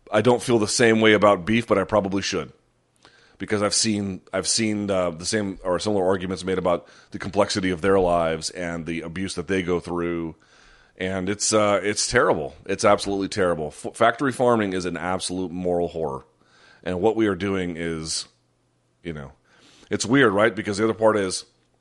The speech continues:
as meat consumption grows in, in parts of Asia that were previously destitute,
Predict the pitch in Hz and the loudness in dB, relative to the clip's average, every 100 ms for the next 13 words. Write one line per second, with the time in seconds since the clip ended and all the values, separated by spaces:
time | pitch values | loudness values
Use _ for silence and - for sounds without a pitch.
0 | _ 104 98 98 95 - 98 113 110 110 | _ -2 0 -2 -4 -6 -4 -4 -4 -2
1 | 113 98 98 92 98 98 104 104 90 87 | -2 -2 -6 -2 2 4 4 2 -4 -10
2 | _ - 98 92 87 _ _ _ - 101 | _ -8 -6 -6 -8 _ _ _ 4 4
3 | - 85 90 98 98 87 85 98 92 87 | 4 -6 -2 -2 0 -2 -2 -6 -6 -6
4 | 85 87 92 110 104 | -4 -4 -4 -4 -4